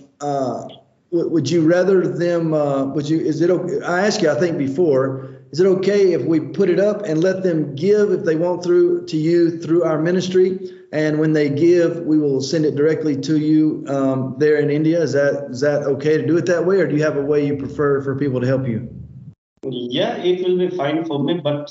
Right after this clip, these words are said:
Speaker 2: uh, I think, uh, y-, my identity should be dis-, not to be disclosed, you know.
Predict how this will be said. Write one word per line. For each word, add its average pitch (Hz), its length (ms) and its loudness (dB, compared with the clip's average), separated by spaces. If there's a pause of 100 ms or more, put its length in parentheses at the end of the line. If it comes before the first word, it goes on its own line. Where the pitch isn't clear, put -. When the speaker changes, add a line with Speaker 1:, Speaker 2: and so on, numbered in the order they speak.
Speaker 2:
uh, 127 300 -2
I 143 140 0
think, 170 220 0
uh, 131 480 0
y-, 123 260 -4 (100)
my 127 540 -2
identity 160 640 0
should 147 320 -2
be 143 140 0
dis-, 139 380 -2
not 131 280 -6
to 135 100 -4
be 123 120 -2
disclosed, 117 640 -6
you 117 140 -4
know. 131 200 -8